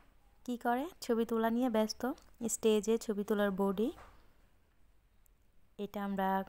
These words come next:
সবাই করি। স্টেজ দেখে আমি দেখতে আসলাম সবাই কত দূর ready হওয়ার।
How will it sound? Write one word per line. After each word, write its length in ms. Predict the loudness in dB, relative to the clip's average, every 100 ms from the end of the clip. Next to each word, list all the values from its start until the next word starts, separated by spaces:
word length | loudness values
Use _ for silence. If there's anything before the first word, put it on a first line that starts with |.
| -10 -8
সবাই 460 | 2 4 6 4
করি। 380 | 4 2 2 0 -4 -16 -20 -20 -20 -20 -20 -8
স্টেজ 360 | -4 0 0 4
দেখে 420 | 2 4 4 4 2 -4
আমি 380 | 0 4 4 4
দেখতে 400 | 4 2 2 2
আসলাম 420 | 2 0 -2 -4 -6 -20 _ _ -20 -20 -20 -20 -20 -20 -20 -20 -20
সবাই 500 | -10 -4 0 2 0 2
কত 220 | 0 2
দূর 300 | 2 0 0 -14 -20 -20 -20 -20 -18 -6
ready 220 | -4 -2
হওয়ার। 260 | -2 -2